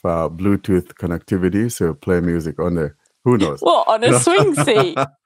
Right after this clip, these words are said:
Speaker 2: You could have an app for, like, stereo speakers above your <laughs> head or
Speaker 1: Exactly.
Speaker 2: something.
Speaker 1: That's, that's my whole point. <laughs>
Speaker 2: Mm.
Speaker 1: So you never could tell. Uh, when things happen, we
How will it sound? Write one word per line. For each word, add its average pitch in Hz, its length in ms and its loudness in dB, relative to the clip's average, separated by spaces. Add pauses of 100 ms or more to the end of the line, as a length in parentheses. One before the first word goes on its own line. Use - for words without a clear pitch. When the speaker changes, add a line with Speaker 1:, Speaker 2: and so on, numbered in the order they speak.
(560)
Speaker 2:
You 285 140 -10
could 320 160 -6
have 320 200 -4
an 240 200 -4
app - 420 0
for, 226 240 -8
like, 233 380 -6
stereo 226 500 -2
speakers 247 640 -12
above 208 340 -6
your 277 200 -4 (160)
<laughs> - 160 -20
head 285 260 -6
or 107 180 -2
Speaker 1:
Exactly. 147 540 0
Speaker 2:
something. 120 300 -4
Speaker 1:
That's, 151 300 0
that's 151 260 0
my 156 180 0
whole 143 240 2
point. 117 480 -2
<laughs> - 720 -10 (340)
Speaker 2:
Mm. 226 600 -4 (320)
Speaker 1:
So 120 380 0 (400)
you 151 100 2
never 139 240 2
could - 200 -6
tell. 98 400 0 (220)
Uh, 95 260 0
when 101 280 0
things 131 300 0
happen, 92 640 -2
we 92 340 -4